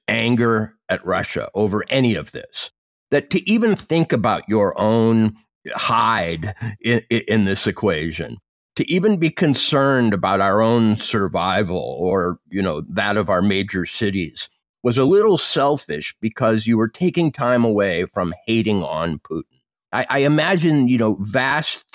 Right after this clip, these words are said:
uh, vast fields of fire in the American heartland in which people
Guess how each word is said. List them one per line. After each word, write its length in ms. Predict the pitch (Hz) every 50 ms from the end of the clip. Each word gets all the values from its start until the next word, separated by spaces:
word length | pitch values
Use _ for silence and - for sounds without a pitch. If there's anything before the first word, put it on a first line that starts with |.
| - -
uh, 200 | 110 104 90 95 78 73 76 - _ _ _ _
vast 360 | - 110 120 135 - - -
fields 580 | - - - 147 151 151 156 151 139 127 104 117
of 140 | 107 92 90
fire 580 | - - 107 110 113 117 120 110 95 87 82
in 140 | 82 82 87
the 100 | 92 92
American 560 | 92 98 101 104 107 107 110 107 - 98 95
heartland 640 | 95 98 113 113 117 - - 98 98 87 78 78 73
in 120 | 87 90 90
which 280 | 98 104 - - -
people 520 | - 127 123 123 - 117 107 98 95 -